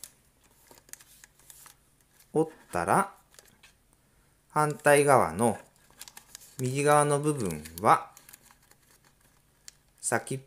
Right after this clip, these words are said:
ぽが真上に向くように、このように折ります。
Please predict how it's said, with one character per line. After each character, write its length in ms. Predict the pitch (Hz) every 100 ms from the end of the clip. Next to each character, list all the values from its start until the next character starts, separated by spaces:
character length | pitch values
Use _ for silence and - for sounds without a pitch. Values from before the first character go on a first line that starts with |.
| -
ぽ 100 | 139
が 300 | 147 127 - _ _ _ _ - _ -
真 200 | 123 151
上 200 | 190 170
に 100 | 98
向 120 | 87
く 160 | - 92
よ 160 | 87
う 40 | 78
に、 120 | 78 _ _ _ - - _ _ _ _ _ _ _ _ _ _
こ 120 | 160
の 80 | 170
よ 240 | 180 170
う 20 | 147
に 280 | 185 - -
折 140 | 98
り 40 | 95
ま 300 | 87 85 85
す。 200 | -